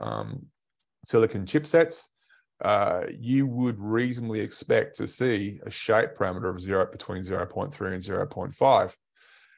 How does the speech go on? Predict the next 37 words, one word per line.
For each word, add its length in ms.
And 160
that's 200
very 220
useful, 380
because 580
if 240
we 180
see 680
this 180
sort 200
of 80
wear, 500
uh, 140
hazard 300
rate 220
curve, 240
this 200
wear 360
in, 240
we 240
know 440
straight 280
away 520
where 460
we 200
need 280
to 100
look 260
at, 180
or 200
where 220
we 80
can 140
start 400
focusing 480
our 80
attention 640